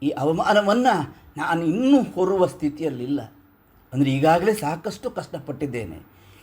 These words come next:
ಈಗಾಗಲೇ ಸಾಕಷ್ಟು ನೋವನ್ನು ಅನುಭವಿಸಿದ್ದೇನೆ. ಇನ್ನು ನನಗೆ ಈ ನೋವನ್ನು ಹೊರುವಂಥ ಸಾಮರ್ಥ್ಯ ಇಲ್ಲ, ಅದು ಕುಂದಿದೆ. ಅದಕ್ಕೋಸ್ಕರ ಇನ್ನೂ ಇದನ್ನು ಹೊರಲಾರನು" ಎನ್ನುತ್ತಾ ಅವಳು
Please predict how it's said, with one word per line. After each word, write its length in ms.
ಈಗಾಗಲೇ 460
ಸಾಕಷ್ಟು 580
ನೋವನ್ನು 480
ಅನುಭವಿಸಿದ್ದೇನೆ. 840
ಇನ್ನು 260
ನನಗೆ 580
ಈ 100
ನೋವನ್ನು 460
ಹೊರುವಂಥ 540
ಸಾಮರ್ಥ್ಯ 680
ಇಲ್ಲ, 220
ಅದು 140
ಕುಂದಿದೆ. 580
ಅದಕ್ಕೋಸ್ಕರ 540
ಇನ್ನೂ 640
ಇದನ್ನು 320
ಹೊರಲಾರನು" 760
ಎನ್ನುತ್ತಾ 600
ಅವಳು 540